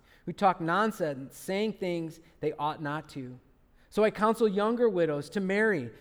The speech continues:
to have children, to manage their homes, and to give the enemy no opportunity for slander. Some have, in fact, already turned away to follow Satan. Verse sixteen, "If any woman who is a believer has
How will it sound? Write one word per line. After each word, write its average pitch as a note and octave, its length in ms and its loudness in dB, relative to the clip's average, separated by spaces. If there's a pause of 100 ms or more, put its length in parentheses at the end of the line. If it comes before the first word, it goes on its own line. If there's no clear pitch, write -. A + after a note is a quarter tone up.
(120)
to E3 80 -2
have F#3+ 180 2
children, A3+ 420 4
to F3 100 -4
manage F3 320 -2
their F#3 160 0
homes, G3 480 0 (280)
and D#3+ 220 -2 (220)
to F#3 100 -6
give F#3 240 4
the G3 160 0
enemy F3+ 340 -2
no F3 380 6
opportunity E3 600 -2
for D#3 160 -8
slander. C#3+ 600 -8 (760)
Some D3+ 580 2 (340)
have, D#3 160 0
in D#3 80 -2
fact, F3 400 2
already F#3 360 4
turned G3+ 260 -6
away C#3+ 480 0 (220)
to - 80 -12
follow B2+ 540 -6 (120)
Satan. A2+ 480 -10 (840)
Verse D#3+ 220 2
sixteen, D#3+ 500 -2 (140)
"If E3 100 -2
any G3+ 240 4
woman F#3 440 2
who D#3+ 120 0
is F3 120 2
a F3+ 40 0
believer F#3 460 0
has E3 340 0